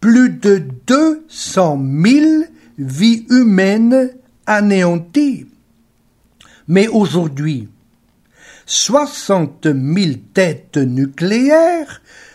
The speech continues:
réparties à travers le monde représentent un million trois cent mille Hiroshima.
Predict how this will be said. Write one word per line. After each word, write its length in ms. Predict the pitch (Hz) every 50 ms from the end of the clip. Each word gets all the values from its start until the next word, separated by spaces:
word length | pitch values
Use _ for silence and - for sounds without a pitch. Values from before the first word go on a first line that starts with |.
| _ _
réparties 1120 | - 151 156 185 226 233 - - - 220 208 - - - _ _ _ - 190 185 175 165 156
à 80 | 151
travers 520 | 147 - - 123 139 143 123 143 160 170 196
le 180 | 233 269 277
monde 680 | 269 294 302 302 302 294 277 233 - 247 247 240 233 - - - _ - _ _ _ _ -
représentent 1000 | 175 160 196 220 214 - - - 233 220 175 220 262 277 277 262 269 - - 226 214 214 - - _ _ _ _
un 320 | 233 262 285 311 320 320
million 1120 | 294 262 254 247 247 247 254 254 247 240 226 226 208 196 185 180 175 190 233 294 320 349 - _ _ - - - _ _
trois 320 | - - - 233 285 302 294
cent 400 | 277 - - - - 262 262 254
mille 720 | 240 233 220 220 240 302 311 277 202 143 110 95 87 85 - _ _ _ _ _ _
Hiroshima. 1000 | - 214 208 202 143 151 170 160 - - - - 160 147 135 123 113 90 78 -